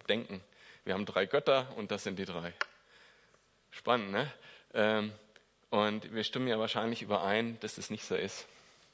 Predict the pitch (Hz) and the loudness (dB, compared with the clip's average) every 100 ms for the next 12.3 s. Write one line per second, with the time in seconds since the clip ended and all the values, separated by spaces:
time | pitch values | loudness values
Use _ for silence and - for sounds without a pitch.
0 | - - - - _ 101 98 98 98 - | -20 -20 -20 -20 _ 0 2 2 -2 -8
1 | - - _ _ _ _ - - - _ | -20 -20 _ _ _ _ -20 -20 -20 _
2 | _ _ _ _ _ _ _ 85 87 92 | _ _ _ _ _ _ _ 2 2 4
3 | 175 262 175 - - 113 110 107 113 104 | 0 0 -6 -12 -2 4 4 4 2 2
4 | 101 95 156 - 95 87 85 - - 95 | 0 0 -4 -2 0 2 -2 -6 -8 -2
5 | 85 80 - 330 - - 87 - 82 - | 0 -2 -4 -6 -6 -8 -12 -10 -10 -8
6 | 80 - - _ _ _ _ _ _ _ | -10 -10 -16 _ _ _ _ _ _ _
7 | _ _ _ _ - - _ _ _ _ | _ _ _ _ -20 -20 _ _ _ _
8 | _ _ _ _ _ _ _ _ _ _ | _ _ _ _ _ _ _ _ _ _
9 | _ _ - _ - - _ _ _ _ | _ _ -20 _ -20 -20 _ _ _ _
10 | _ _ _ - - 180 311 - - 120 | _ _ _ -16 -10 -8 -10 -12 -10 -4
11 | 104 98 95 - - 123 156 160 92 92 | 4 6 4 0 0 6 8 8 4 2
12 | 104 98 | 2 0